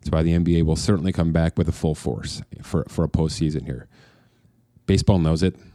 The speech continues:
Anybody who's close to baseball knows it. The players should know it too. And I hope the players' union really sits down and says, "Do we wanna play baseball this year?" and, and actually put forth some, an, an offer that, that the owners will have to accept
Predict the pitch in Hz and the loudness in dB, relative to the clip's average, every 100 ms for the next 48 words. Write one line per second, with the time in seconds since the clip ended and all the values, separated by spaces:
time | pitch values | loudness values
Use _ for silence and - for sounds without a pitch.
0 | _ _ - - - 104 101 101 101 98 | _ _ -20 -10 0 2 4 6 6 4
1 | - 95 - 80 82 - 80 76 76 76 | 4 4 4 2 0 2 0 2 0 0
2 | 78 - _ _ _ _ - - 98 90 | -2 -6 _ _ _ _ -8 0 4 4
3 | 82 85 78 80 78 - 65 - 78 82 | 2 0 0 0 0 -4 -6 -6 -4 0
4 | - - 95 85 82 87 85 82 80 _ | -2 0 2 2 2 2 0 -2 -4 _
5 | _ _ _ _ _ _ - 92 101 101 | _ _ _ _ _ _ -4 2 4 4
6 | - 98 - 90 85 78 - 80 78 76 | 2 -2 0 0 0 0 -2 0 -2 -4
7 | - _ _ _ _ _ 90 110 117 110 | -12 _ _ _ _ _ 4 6 6 4
8 | 107 - 101 87 85 - 82 80 - 82 | 4 4 4 4 2 2 2 0 0 0
9 | 80 80 - - _ _ _ _ _ 85 | 0 0 -4 -16 _ _ _ _ _ -4
10 | 82 76 78 80 98 107 101 - 107 - | -4 -4 -2 0 0 2 0 2 0 2
11 | 95 87 - 92 87 - 90 87 90 87 | 0 0 0 -2 -2 -2 -2 2 2 2
12 | - 90 82 80 - - _ - 87 92 | 2 0 0 -2 -4 -16 _ -6 -4 0
13 | 87 85 82 85 87 82 92 87 - 82 | 2 2 0 0 0 0 0 -2 -2 -4
14 | 80 | -4